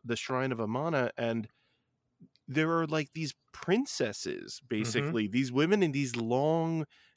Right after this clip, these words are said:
Speaker 1: gowns, these gorgeous looking women just floating around that you have to, like, rescue, quote unquote, um, in this, in this weird way, and then you have to take down a giant frog.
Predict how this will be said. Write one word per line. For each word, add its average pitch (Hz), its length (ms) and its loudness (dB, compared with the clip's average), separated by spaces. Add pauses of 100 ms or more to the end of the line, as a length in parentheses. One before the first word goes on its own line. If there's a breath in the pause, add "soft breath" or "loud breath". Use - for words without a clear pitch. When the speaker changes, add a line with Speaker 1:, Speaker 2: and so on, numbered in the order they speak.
Speaker 1:
gowns, 151 520 0
these 120 220 0
gorgeous 160 480 0
looking 147 280 -4
women 170 300 2
just 131 180 -2
floating 139 320 2
around 147 260 0
that 123 120 -2
you 113 80 -2
have 113 160 0
to, 123 80 -2
like, 107 180 -2 (380)
rescue, 104 800 -2
quote 113 240 2
unquote, 117 580 2 (760)
um, 110 720 0 (260)
in 131 160 2
this, - 300 0
in 135 160 0
this 131 160 -2
weird 160 720 0 (100)
way, 196 400 2
and 156 100 2
then 151 120 0
you 151 80 -2
have 160 120 -4
to 135 80 -10
take 156 260 -2
down 156 200 0
a 135 60 -2
giant 147 400 -2
frog. 156 640 -2